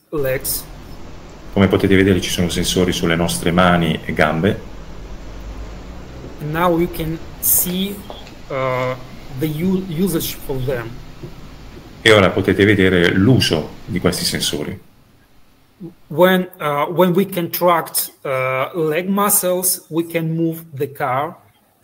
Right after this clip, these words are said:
Speaker 2: Quando vengono contratti i muscoli delle gambe, loro possono muovere la macchina.
Speaker 1: When we contract arms, we can make turns.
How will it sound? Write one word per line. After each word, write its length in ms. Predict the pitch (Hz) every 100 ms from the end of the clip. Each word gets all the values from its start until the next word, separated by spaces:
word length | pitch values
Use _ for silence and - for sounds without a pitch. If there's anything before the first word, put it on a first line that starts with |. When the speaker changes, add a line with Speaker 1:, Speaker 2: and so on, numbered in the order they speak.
| - _ _ _ _ _
Speaker 2:
Quando 480 | 104 98 98 95
vengono 320 | 98 101 98 92
contratti 420 | 92 87 92 92
i 40 |
muscoli 400 | 87 98 - 90 87
delle 160 | 87
gambe, 340 | 90 117 131 101
loro 260 | 87 85
possono 400 | 87 78 - 85
muovere 400 | 82 87 85 80
la 100 | 78
macchina. 560 | 73 76 - 104 127 127 _ _ _ _ _ _ _ _
Speaker 1:
When 220 | 156 180
we 140 | 170 180
contract 680 | 175 165 - 170 156 - -
arms, 500 | 156 160 165 160 -
we 180 | 175 175
can 440 | - 165 160 156
make 340 | 156 170 165 -
turns. 640 | - 156 156 185 185 -